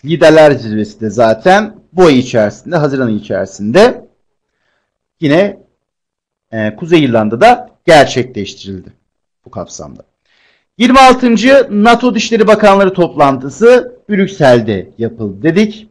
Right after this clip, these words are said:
Birleşmiş Milletler onuncu Orman Forumu İstanbul'da gerçekleştirildi. İstanbul'da gerçekleştirilmiş olmasına binaen önem arz ediyor.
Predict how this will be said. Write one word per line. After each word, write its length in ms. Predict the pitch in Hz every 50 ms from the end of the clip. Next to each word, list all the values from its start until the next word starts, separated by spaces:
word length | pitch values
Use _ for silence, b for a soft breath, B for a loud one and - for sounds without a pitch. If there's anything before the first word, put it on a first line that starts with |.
| _ _ _ _ _ _ _ _ _ _ _ _ _ -
Birleşmiş 540 | 247 262 262 262 254 - 262 254 254 -
Milletler 520 | 214 233 220 220 214 214 - 226 233 247 247
onuncu 540 | - - 214 220 214 220 220 214 214 240 226
Orman 420 | 214 214 208 208 202 202 202 185
Forumu 400 | - - 165 156 165 196 233 240
İstanbul'da 720 | - 196 - - - - 190 185 180 165 143 135 120 117 113
gerçekleştirildi. 1400 | 101 117 117 117 113 113 - 156 151 127 143 175 175 175 - - 185 185 185 185 180 180 190 208 220 202 - - - _ _ _ _ _ _ _ _ _ _ _ _ _ _ _ _ _ _ _ _ _ _ _ _ _ _ _ _ _ _ _ _ _
İstanbul'da 520 | - 175 - _ 202 185 180 185 175 190 185
gerçekleştirilmiş 1200 | 170 175 165 165 165 - - 180 180 - 170 165 160 - - 160 151 180 202 220 214 - -
olmasına 560 | 156 156 156 156 156 156 - - 165 170 156
binaen 580 | 139 127 127 123 120 120 113 113 110 107 98 -
önem 240 | 110 110 110 104 104
arz 280 | 104 104 101 95 90
ediyor. 460 | 101 90 104 135 165 202 233 240 -